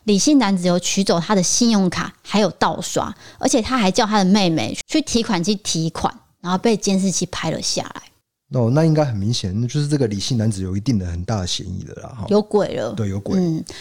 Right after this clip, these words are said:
Speaker 1: 那这个妹妹呢，之后就被警察讯问，她告知说：“我不知情呢，我哥哥叫我去做，我就去提款而已。”
Speaker 2: 你麦克风越来越低，麦克风可不可以保持不动？
Speaker 1: <laughs> 这到底是怎样啊？哦，这样可以，这样可以，因为我很矮。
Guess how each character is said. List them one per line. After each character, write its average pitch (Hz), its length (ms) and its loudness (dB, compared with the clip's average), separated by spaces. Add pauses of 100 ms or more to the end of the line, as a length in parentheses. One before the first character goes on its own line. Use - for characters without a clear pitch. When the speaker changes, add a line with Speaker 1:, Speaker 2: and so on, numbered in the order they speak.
(160)
Speaker 1:
那 202 100 0
这 262 100 0
个 247 80 2
妹 247 220 4
妹 196 140 2
呢， 185 120 2
之 202 160 0
后 226 80 4
就 220 120 2
被 226 100 2
警 170 180 -4
察 170 160 -6
讯 190 300 -2
问， 175 180 0
她 240 160 -4
告 240 200 0
知 220 160 -2
说 214 260 0 (220)
：“我 202 100 0
不 269 160 0
知 277 220 2
情 208 200 0
呢， 175 120 2
我 180 200 2
哥 262 140 2
哥 269 160 2
叫 262 180 0
我 170 80 -2
去 214 140 -2
做， 214 160 0
我 170 100 2
就 175 80 0
去 220 140 2
提 175 260 -2
款 165 220 -6
而 131 220 -8
已。” 117 180 -10 (680)
Speaker 2:
你 104 100 -4
麦 110 160 0
克 104 160 -6
风 107 140 0
越 104 80 0
来 95 60 -4
越 98 100 -4 (120)
低， 92 220 -6 (720)
麦 156 120 2
克 143 120 0
风 147 120 2
可 113 100 0
不 131 60 2
可 120 40 0
以 - 40 -6 (100)
保 90 140 -6
持 - 160 -12
不 - 140 -16
动？ 85 200 -4
Speaker 1:
<laughs> 85 60 -6
这 320 100 2
到 277 220 0
底 196 120 -4
是 240 140 -2
怎 233 100 -8
样 175 140 -6
啊？ 170 120 -8 (1160)
哦， 277 100 2
这 339 100 4
样 311 80 6
可 247 120 4
以， 233 80 4
这 254 60 2
样 254 100 2
可 220 120 2
以， 214 60 2
因 247 120 4
为 277 80 6
我 214 100 4
很 175 200 2
矮。 - 240 -4